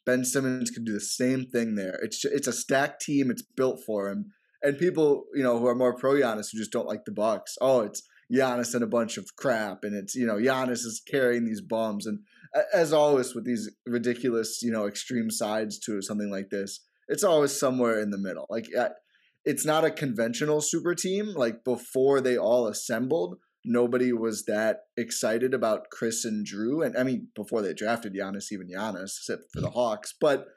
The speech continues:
by the time they all played together and, and they assembled the pieces, I think, you know,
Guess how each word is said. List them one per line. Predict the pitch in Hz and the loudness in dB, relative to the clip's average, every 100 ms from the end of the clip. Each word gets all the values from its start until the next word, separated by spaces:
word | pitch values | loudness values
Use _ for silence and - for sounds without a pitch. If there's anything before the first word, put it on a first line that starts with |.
| _ _ _ _ | _ _ _ _
by | 156 | 2
the | 151 | 4
time | 147 170 156 | 2 2 2
they | 147 | 4
all | 135 117 | 4 2
played | - 151 | 2 2
together | 131 120 113 110 107 - | 2 0 0 0 -2 -4
and, | 117 104 | -6 -6
and | - 110 | -2 -2
they | 107 | 0
assembled | 104 - 123 117 110 | -2 -2 0 0 -2
the | |
pieces, | 101 131 135 117 101 104 | -6 -4 -2 -2 -4 -4
I | 104 | -4
think, | 113 110 104 - _ _ _ | -4 -4 -6 -12 _ _ _
you | 123 | -2
know, | 117 113 107 101 | 0 2 2 0